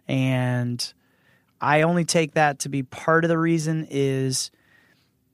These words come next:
Christian music, it's a weird category anyway. It's the only lyrically defined genre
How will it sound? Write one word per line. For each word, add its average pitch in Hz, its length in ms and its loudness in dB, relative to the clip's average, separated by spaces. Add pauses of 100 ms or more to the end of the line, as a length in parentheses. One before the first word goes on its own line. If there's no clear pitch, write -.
(960)
Christian 175 1120 0
music, 160 880 -2 (380)
it's 147 160 -4
a 151 60 2
weird 147 380 -2
category 147 600 -2
anyway. 156 360 -2
It's 147 160 -6
the 135 120 -6
only 135 260 -2
lyrically 131 600 -2
defined 123 600 -4
genre 127 680 -4